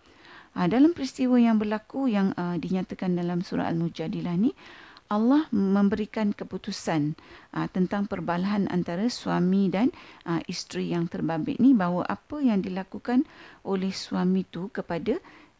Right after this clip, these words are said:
isterinya adalah merupakan satu penganiayaan. Khususnya kepada, ah, isterinya yang begitu, ah, taat setia dan memberikan banyak pengorbanan,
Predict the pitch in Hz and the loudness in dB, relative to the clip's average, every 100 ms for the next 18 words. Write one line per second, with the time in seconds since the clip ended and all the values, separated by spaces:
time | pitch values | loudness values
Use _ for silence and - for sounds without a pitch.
0 | _ 196 196 - - 190 196 233 349 - | _ -8 -8 -12 -6 2 4 6 4 0
1 | - - _ _ - 175 190 190 220 - | -16 -20 _ _ -8 -4 -2 0 -2 -2
2 | 180 180 180 180 - 214 240 - _ _ | -2 -2 -4 -10 -4 -2 -2 -2 _ _
3 | - - 185 185 - 208 202 - 185 175 | -14 -8 -6 -6 -8 -6 -6 -6 -2 -2
4 | - 160 156 160 165 - 160 156 160 _ | 0 0 2 2 0 0 0 0 -2 _
5 | _ - _ 202 208 240 240 262 294 285 | _ -20 _ -4 -4 -4 0 6 6 6
6 | 214 208 180 214 233 - - - 175 - | 0 -2 0 2 0 -4 -14 -6 -4 -2
7 | 190 - 214 208 214 202 190 185 190 190 | -4 -4 2 4 4 2 0 0 -2 -6
8 | - 233 311 - - - - 165 165 - | -6 -4 -4 -6 -20 -10 -4 -2 -4 -4
9 | 180 180 180 - - 202 185 185 185 180 | -4 -2 -4 -8 -6 -4 -2 -2 -2 0
10 | 165 175 170 180 180 - - 185 170 151 | 0 2 0 0 -4 -6 -4 0 2 0
11 | 156 180 196 - - 170 170 143 175 175 | 0 0 0 -4 -6 -2 -2 -2 0 2
12 | 185 | 2